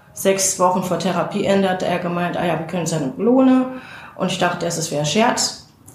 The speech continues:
Nach der Abschiedsgruppe, wir sind nach Hause, direkt hier hochgefahren halt. Ich hab halt hinten mit dem Mädchen gewartet halt. Und es war am Anfang nur das Heroin. Und wir haben dann gemerkt, es wird wieder zu oft. Haben uns dann beim Familienhelfer,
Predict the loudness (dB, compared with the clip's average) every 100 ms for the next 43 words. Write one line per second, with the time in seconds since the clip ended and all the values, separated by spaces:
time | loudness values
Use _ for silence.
0 | -12 -2 0 0 0 0 0 -2 -2 -2
1 | 2 2 2 -2 -6 -4 -2 0 4 4
2 | 4 2 0 -2 -4 -4 -2 2 2 0
3 | 2 2 2 2 2 2 0 -8 -18 -20
4 | -6 -2 0 0 0 -2 -2 -4 -2 -4
5 | -4 -2 2 2 2 -2 0 -2 -2 -8
6 | -18 -18 -20 -8 -4 -2 2 2 4 2
7 | 2 0 0 -4 0 2 4 4 4 4
8 | 2 0 -4 -4 -2 0 0 -2 0 0
9 | 0 -4 -8 -4 -4 -6 -4 -2 -2 0
10 | 0 0 -6 -4 2 4 4 2 -6 -12
11 | -20 -20 -6 0 2 2 2 2 2 0
12 | 0 -2 0 2 2 2 0 0 0 0
13 | -2 -4